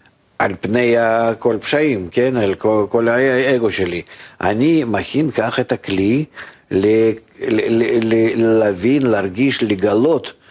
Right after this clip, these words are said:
בתוך הביטול שלי את התופעה החדשה שנקראת אין, הבורא. רק כך, יתרון אור מתוך חושך.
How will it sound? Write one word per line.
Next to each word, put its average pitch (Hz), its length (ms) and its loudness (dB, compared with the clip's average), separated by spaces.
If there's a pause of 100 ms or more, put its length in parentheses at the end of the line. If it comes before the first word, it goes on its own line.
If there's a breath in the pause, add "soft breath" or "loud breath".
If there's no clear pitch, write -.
(160 soft breath)
בתוך 117 520 -2 (720 soft breath)
הביטול 131 460 0
שלי 107 480 0 (1000 soft breath)
את 117 260 0
התופעה 110 1900 -2
החדשה 120 500 -2
שנקראת 110 480 -4
אין, 92 300 -4 (520 soft breath)
הבורא. 98 400 -2 (1900 soft breath)
רק 147 280 -2
כך, 110 380 -4
יתרון 135 380 2
אור 151 120 2
מתוך 156 320 0
חושך. - 560 -4